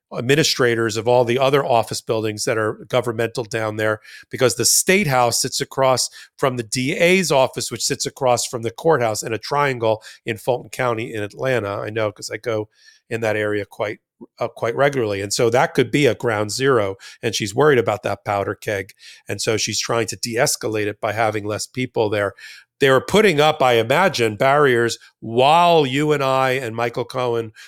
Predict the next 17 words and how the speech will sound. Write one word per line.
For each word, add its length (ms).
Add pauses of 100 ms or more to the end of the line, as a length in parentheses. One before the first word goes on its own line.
(120)
were 100
doing 380
the 160
arraignment 720
live 440
coverage 540 (260)
on 120
the 60
Midas 320
Touch 260
Network. 400
We 120
went 320
to 160
a 140
live 380
feed 320